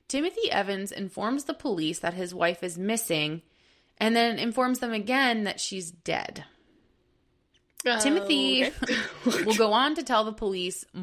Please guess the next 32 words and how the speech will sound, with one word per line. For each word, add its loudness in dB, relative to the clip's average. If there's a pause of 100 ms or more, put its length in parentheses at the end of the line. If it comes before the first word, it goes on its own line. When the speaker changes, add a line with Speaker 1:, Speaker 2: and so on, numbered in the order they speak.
Speaker 2:
Ten 2
Speaker 1:
multiple 2
Speaker 2:
girls. 2
Speaker 1:
confessions. 0
<laughs> - (300)
Speaker 2:
<laughs> 2 (100)
Speaker 1:
Yeah. -4 (840)
At 0
one 4
point, -4
he -8
says 0
that -4
John, 0 (320)
so -10
our 2
guy 0
John, -2 (140)
Speaker 2:
Mm-hmm. 4
Speaker 1:
killed 2
Beryl 2
in -8
a -6
botched 0
abortion -4
operation. -4 (340)
Speaker 2:
Oh, -4
God. -2 (160)
Speaker 1:
But 2
after 4
multiple 0
questioning -4